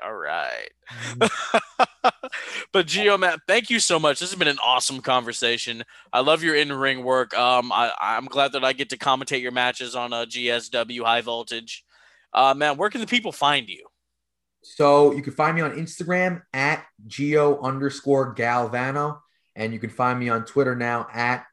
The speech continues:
Speaker 2: Gio underscore official. Spell the official with a zero, and you'll be up to date on everything that's going on in the world of Gio Galvano. Philip, I really appreciate it, man.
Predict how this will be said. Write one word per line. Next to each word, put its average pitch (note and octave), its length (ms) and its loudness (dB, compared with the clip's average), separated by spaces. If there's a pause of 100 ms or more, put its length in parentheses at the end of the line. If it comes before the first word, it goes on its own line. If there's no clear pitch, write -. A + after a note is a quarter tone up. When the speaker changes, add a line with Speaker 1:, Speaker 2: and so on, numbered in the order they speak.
Speaker 2:
Gio A#2 480 -2
underscore A2+ 680 -2
official. D3 600 2
Spell B2 380 -4
the A#2 140 -2
official A2+ 500 -4
with G2 160 -2
a F#2+ 60 -10
zero, A2 500 -2 (460)
and G2+ 280 -8
you'll A2 360 4
be G#2+ 200 -2
up G#2+ 140 -2
to - 80 -20
date A2 200 2
on G2+ 100 -12
everything G#2+ 300 -6
that's G#2 180 -10
going G#2+ 240 -4
on G#2+ 160 -2
in G2 60 -8
the G2 80 -10
world G#2 300 -2
of F2+ 60 -14
Gio G#2 280 -6
Galvano. G2 520 -8 (560)
Philip, B2 240 4
I G#2+ 40 2
really B2 220 2
appreciate A2 460 -6
it, G2 60 -10
man. F#2+ 280 -10